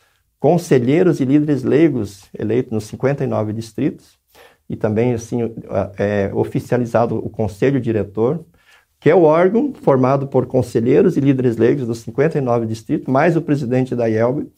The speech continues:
mais os presidentes das ligas de leigos, de servos e de jovens e o representante da hora luterana. Esse conselho diretor é quem administra a igreja entre uma convenção e outra. A convenção acontece de quatro em quatro anos e anualmente,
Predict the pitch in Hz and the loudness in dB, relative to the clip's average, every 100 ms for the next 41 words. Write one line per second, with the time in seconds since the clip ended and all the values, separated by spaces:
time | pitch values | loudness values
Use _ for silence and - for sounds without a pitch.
0 | _ _ _ _ - 120 156 165 165 165 | _ _ _ _ -4 0 2 2 2 2
1 | 151 139 147 147 139 113 131 160 143 117 | 4 2 0 0 0 2 4 4 2 -2
2 | - 107 139 147 123 113 - 120 117 120 | -4 0 2 2 -2 -4 0 2 2 -2
3 | 123 143 123 139 165 147 123 117 120 117 | -4 -2 0 0 0 -2 -2 0 0 -2
4 | 117 117 113 101 107 110 127 156 151 147 | -2 -2 -2 0 0 0 -2 -2 -2 -2
5 | 190 - _ _ _ - 165 214 - 175 | -6 -10 _ _ _ 0 2 2 0 0
6 | 180 160 151 - 139 139 143 156 156 143 | 2 2 2 0 0 0 0 0 0 2
7 | 156 160 156 156 151 139 131 139 143 147 | 2 2 -2 -2 -2 -2 -2 -2 -2 -2
8 | 135 117 131 143 143 139 143 175 196 180 | 0 4 4 2 -2 -2 -2 -2 -2 -4
9 | 160 143 135 123 135 143 107 - _ - | -2 -2 -4 -6 -4 -2 -2 -6 _ -16
10 | - 110 110 113 120 120 110 110 107 - | -6 -2 -2 -2 -4 -2 -4 -4 -6 -8
11 | - - 123 - 117 117 123 143 156 156 | -8 -4 -4 -4 -6 -4 -4 -2 -2 0
12 | 196 - _ _ _ _ _ - 127 156 | -2 -8 _ _ _ _ _ -4 2 4
13 | 208 190 147 151 190 196 214 | 4 2 4 2 2 0 -4